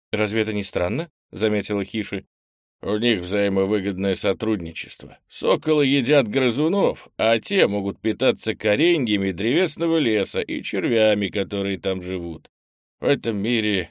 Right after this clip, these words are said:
все взаимосвязано». Крис закряхтел, потолок стал еще ниже, пришлось сильнее сгибаться. Например, мы сейчас проходим под землями диких ясноглазых коз.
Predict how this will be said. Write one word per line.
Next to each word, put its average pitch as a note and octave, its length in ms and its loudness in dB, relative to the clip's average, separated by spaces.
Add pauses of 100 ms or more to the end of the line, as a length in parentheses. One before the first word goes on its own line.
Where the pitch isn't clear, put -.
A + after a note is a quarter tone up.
все G#2+ 320 -2
взаимосвязано». F#2 1160 -2 (180)
Крис C#3 320 0
закряхтел, G#2+ 880 -2 (120)
потолок A2 420 -2
стал E2+ 220 -12
еще F2 320 -8
ниже, D3+ 420 -4 (400)
пришлось G2 440 -4
сильнее F#2 420 -4
сгибаться. - 640 -10 (520)
Например, B2+ 800 2 (280)
мы B2 200 -4
сейчас G#2 440 -2
проходим G2+ 760 -2
под G2 240 -2
землями G#2 580 -2
диких G2 640 -2
ясноглазых G2+ 1000 -2
коз. - 420 -16